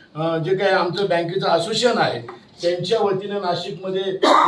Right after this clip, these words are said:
सहकार परिषद त्या ठिकाणी घेतली होती. त्यावेळेचे, अ, राज्यमंत्री त्या ठिकाणी आले, अमित शहा स्वतः येणार होते, परंतु अचानक काही कारणामुळे ते आले नाही.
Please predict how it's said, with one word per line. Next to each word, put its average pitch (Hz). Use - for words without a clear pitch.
सहकार 185
परिषद 233
त्या 208
ठिकाणी 180
घेतली 156
होती. 147
त्यावेळेचे, 220
अ, 156
राज्यमंत्री 190
त्या 196
ठिकाणी 190
आले, 190
अमित 214
शहा 202
स्वतः 196
येणार 214
होते, 147
परंतु 190
अचानक 214
काही 202
कारणामुळे 196
ते -
आले 185
नाही. -